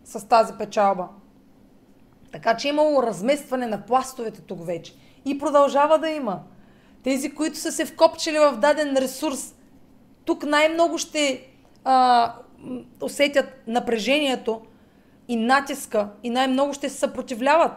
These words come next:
защото те със сигурност ще им-, ще са неподвижен, ще имат силно изразен неподвижен знак в картата си. А неподвижните знаци не харесват промяната. Те са свикнали с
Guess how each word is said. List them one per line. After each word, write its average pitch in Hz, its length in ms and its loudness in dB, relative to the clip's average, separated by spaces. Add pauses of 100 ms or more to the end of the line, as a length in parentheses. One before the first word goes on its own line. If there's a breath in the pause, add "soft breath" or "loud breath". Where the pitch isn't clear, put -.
защото 233 480 -8
те 302 200 -2
със 285 240 -10
сигурност 330 480 -4
ще 302 100 -6
им-, 311 260 -4
ще - 180 -8
са 277 120 -8
неподвижен, 262 760 -4 (140)
ще - 160 -8
имат 277 240 -4
силно 294 360 -6
изразен 233 460 -6
неподвижен 220 580 -6
знак 220 260 -8
в - 40 -20
картата 202 460 -6
си. - 160 -18 (420 loud breath)
А 202 100 2
неподвижните 226 680 -4
знаци 277 340 -4
не 214 80 -8
харесват 208 500 -8
промяната. 208 560 -8 (460 soft breath)
Те 254 120 -2
са 269 120 -4
свикнали 277 680 -2 (960 loud breath)
с 240 380 4